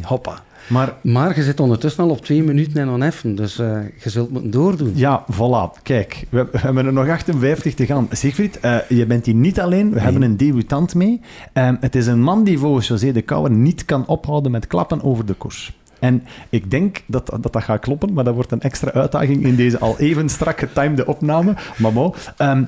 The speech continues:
Speaker 2: we spreken over Wim Laga, professor aan de faculteit Economie en Bedrijfswetenschappen aan de K U Leuven, maar natuurlijk ook bekend als sportmarketeer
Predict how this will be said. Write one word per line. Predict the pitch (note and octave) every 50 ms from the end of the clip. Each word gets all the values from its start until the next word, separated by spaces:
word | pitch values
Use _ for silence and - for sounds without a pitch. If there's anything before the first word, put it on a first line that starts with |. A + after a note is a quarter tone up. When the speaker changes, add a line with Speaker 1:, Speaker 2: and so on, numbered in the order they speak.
| - - -
Speaker 2:
we | - G2+
spreken | - - - E3 F#3 A3 - A#3+ A3+ A#3 -
over | - B2+ D3 F3 E3 F3+ A3+ - - -
Wim | - F#2+ F#2+ G2+ F3 F#3+ G3
Laga, | G3+ F3 B2 - G#2 C3+ F#3 A3+ - - -
professor | - C3+ - - B2+ - C3+ A2+
aan | G2 A2
de | G2
faculteit | F#2+ - C#3+ D#3+ - F3+ D3+ - D3+ D3+ D3 -
Economie | - F3+ F#3+ - F#3 F3+ F3+ F3+ F#3 F#3+ D#3
en | D3 C#3+
Bedrijfswetenschappen | C3+ A#2+ B2+ C#3+ C#3+ - - C3+ B2+ - - - B2 B2 -
aan | - G2+
de | F#2+ F#2
K | - C3+ C#3 C#3 A#2
U | A#2+ A2
Leuven, | A2+ A#2 A#2+ A#2 A#2+ A2+
maar | G2 G#2+ A2
natuurlijk | - A2 - - C#3 B2+ - -
ook | C3 B2
bekend | A2+ - - B2+ A#2+ G#2+
als | G2+ G#2 G#2 -
sportmarketeer | - - - - C3+ C#3+ C#3+ - B2 A#2+ B2+ B2 - A2+ - A2+ A2+ -